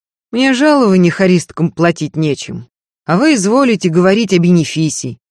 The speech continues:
усталым голосом говорил маленький человечек, вытирая лоб огромным и не очень чистым платком.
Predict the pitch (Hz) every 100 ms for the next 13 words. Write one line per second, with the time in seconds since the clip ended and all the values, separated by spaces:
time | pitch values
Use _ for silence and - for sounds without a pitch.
0 | - 143 - 160 147 147 139 160 139 -
1 | 143 131 135 151 143 143 147 131 131 135
2 | 123 - 135 143 208 - - - - 139
3 | 143 131 135 170 131 131 156 160 135 123
4 | 123 135 - - - - - - - -
5 | - 98